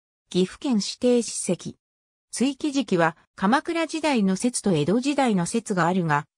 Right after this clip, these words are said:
鎌倉時代が有力である。鎌倉時代、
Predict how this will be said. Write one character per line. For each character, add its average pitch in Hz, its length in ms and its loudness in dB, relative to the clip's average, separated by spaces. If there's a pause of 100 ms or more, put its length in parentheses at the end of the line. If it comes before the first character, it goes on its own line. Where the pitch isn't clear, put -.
(100)
鎌 240 300 2
倉 302 240 -2
時 294 140 -6
代 262 220 2
が 165 120 0
有 170 220 2
力 208 240 -2
で 196 160 0
あ 170 100 0
る。 131 160 -6 (540)
鎌 240 260 2
倉 285 280 -2
時 269 120 -2
代、 175 300 2